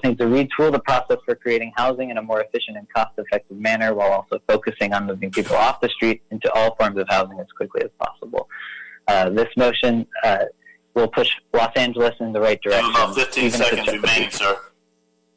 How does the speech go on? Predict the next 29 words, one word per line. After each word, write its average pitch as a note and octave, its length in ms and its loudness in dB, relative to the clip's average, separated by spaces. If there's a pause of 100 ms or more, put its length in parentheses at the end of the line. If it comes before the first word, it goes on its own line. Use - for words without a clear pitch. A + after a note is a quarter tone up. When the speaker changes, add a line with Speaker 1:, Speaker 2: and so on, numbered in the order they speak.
(480)
Speaker 1:
Okay, G2 260 2
thank G2+ 180 0
you. - 240 2
The B2+ 120 4
L C3+ 160 4
A D3 60 4
B C#3+ 160 2
C C#3 120 0
thanks C3 260 0
you B2+ 100 0
for B2+ 100 2
your A#2+ 100 2
steadfast A#2 580 0
leadership D3 420 2
on C3 140 2
these B2+ 180 -2
issues, B2 380 0
and A2 100 -4
we G#2+ 120 2
are A2 40 4
excited G#2+ 480 2 (300)
about G#2 220 0
continuing G2 480 -6
to G2+ 100 0
work F#2+ 220 2
towards, F#2+ 360 0 (540)
uh, F2+ 140 2
addressing G#2 480 2
this G2 160 0